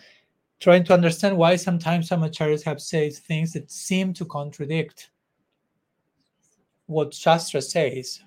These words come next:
or even sometimes they say two different things in different moments that seem to contradict what they themselves say. No? Famous example will be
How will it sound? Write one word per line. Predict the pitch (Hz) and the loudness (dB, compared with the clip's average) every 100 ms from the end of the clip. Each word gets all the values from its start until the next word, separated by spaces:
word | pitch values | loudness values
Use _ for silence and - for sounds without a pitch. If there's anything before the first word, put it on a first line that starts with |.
| _ - | _ -2
or | 170 | 2
even | 233 214 | 2 0
sometimes | 180 165 185 185 175 131 | -2 -2 -2 -2 -4 -2
they | 170 | -2
say | 175 180 160 165 - | 0 -2 -2 -2 -6
two | - | -6
different | 226 214 - 143 135 | -4 -4 -4 -8 -6
things | 175 170 - - | -6 -6 -8 -10
in | 139 | -6
different | 160 165 147 | -6 -6 -4
moments | 151 185 135 127 | 0 0 -2 -8
that | 131 - | -14 -6
seem | 170 | -6
to | 165 | -6
contradict | 165 151 135 135 147 139 | -8 -8 -8 -8 -8 -8
what | 131 | -4
they | 160 - | -2 -2
themselves | 214 127 - 104 - | -2 -6 -10 -12 -12
say. | - 110 _ _ _ _ _ _ _ _ | -20 -20 _ _ _ _ _ _ _ _
No? | 160 208 | -8 -6
Famous | 170 151 151 147 | 0 0 0 -2
example | 156 - 156 156 160 143 | -2 0 -2 0 -2 0
will | 139 | -2
be | 135 139 143 | -2 -4 -6